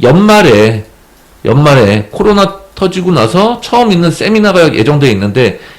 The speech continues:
이 연말 모임 때 성적표를 받아보고 싶다. 성적표. 우리 원더님들의 성적표. 과연 원금의 더블이 몇 배가 되든지 그런 성적표를 받아보고 싶다. 그래서 저의 이제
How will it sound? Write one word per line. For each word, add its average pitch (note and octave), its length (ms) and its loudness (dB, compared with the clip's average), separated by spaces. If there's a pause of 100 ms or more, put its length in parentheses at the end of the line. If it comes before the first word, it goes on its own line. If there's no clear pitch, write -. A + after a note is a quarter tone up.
이 E3+ 200 0
연말 F3+ 380 2
모임 A2 420 0
때 G3+ 240 -2 (280)
성적표를 A#3+ 680 -2
받아보고 C3 360 0
싶다. G2 460 -4
성적표. C#3 640 -4
우리 G#2+ 160 -4
원더님들의 A2+ 580 0
성적표. D3+ 540 -4 (680)
과연 D3+ 420 0
원금의 E3 680 0 (160)
더블이 G3+ 560 2
몇 G#2+ 180 -2
배가 F#3+ 180 0
되든지 G2 560 -4 (300)
그런 D#3 200 0
성적표를 F#3 500 -2
받아보고 B2 400 -2
싶다. F2 480 -10
그래서 C3 280 -4 (300)
저의 D#3+ 600 0 (580)
이제 G#2+ 240 2